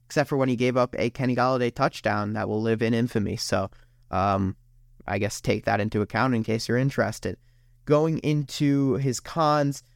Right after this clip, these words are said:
uh, his strength, even though he is two oh one, which is reasonable for a corner, uh, his strength does sometimes seem to be, uh, a little bit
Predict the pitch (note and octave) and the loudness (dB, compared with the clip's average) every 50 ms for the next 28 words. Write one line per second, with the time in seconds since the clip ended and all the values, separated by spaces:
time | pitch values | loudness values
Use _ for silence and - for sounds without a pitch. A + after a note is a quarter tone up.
0 | - - - - A2+ A#2 C#3 E3+ D#3+ - - - - F3+ F3+ F#3 A3 A3 - - | -20 -14 -6 -2 -2 0 0 0 -2 -2 -4 -2 0 2 4 4 4 2 0 -2
1 | F#3 F#3+ F3+ G#3+ G#3+ G3+ G3 F#3 E3+ E3+ E3+ E3+ - - - G3+ F3+ D#3+ D3+ D3+ | -4 0 2 2 4 4 4 2 4 2 2 2 0 -2 0 2 2 4 4 2
2 | C#3+ D#3+ E3 D3 B2 A#2+ A#2+ B2 _ _ _ _ - B2 A#2 - D3 C#3+ C#3 - | 2 2 2 2 2 2 0 -4 _ _ _ _ -8 -6 -2 -2 -2 -2 -2 -4
3 | - D#3+ G3 G#3 G#3 F3 E3 D3 C3 B2+ B2 - - A#2 A2+ - - - C#3+ C#3+ | -4 -2 0 2 2 2 0 0 2 0 0 0 0 -2 -2 -2 -4 -2 0 0
4 | C#3+ C3+ B2 A#2 A#2 - _ _ - - - G#2 A2+ A#2+ C3+ C3+ - - D#3 D#3 | 2 2 2 0 0 -2 _ _ -20 -8 -4 -2 0 0 0 -2 -2 0 2 2
5 | D#3 D#3+ - - D3 C#3+ C#3 - - - B2+ B2+ C3 C3+ C#3 A#2 A2+ A2 A2+ A#2 | 2 2 0 2 4 4 4 2 0 0 0 0 0 -2 0 0 2 2 0 0
6 | A2+ - - _ _ _ - - - - C#3+ C3+ B2 B2 A#2 - - A#2 A2 A2+ | -2 -6 -12 _ _ _ -14 -12 -4 0 2 2 2 2 0 0 -2 -2 0 2
7 | A2+ A2+ A2 A2 A2 G#2+ - _ _ _ _ - - G2+ G2 F2+ - A2 A#2+ A#2+ | 2 2 2 2 0 -2 -4 _ _ _ _ -6 -2 0 0 2 2 2 2 2
8 | B2 A#2+ A2+ G#2+ A2 A#2 G#2+ F#2+ - | 2 0 0 0 2 2 0 0 0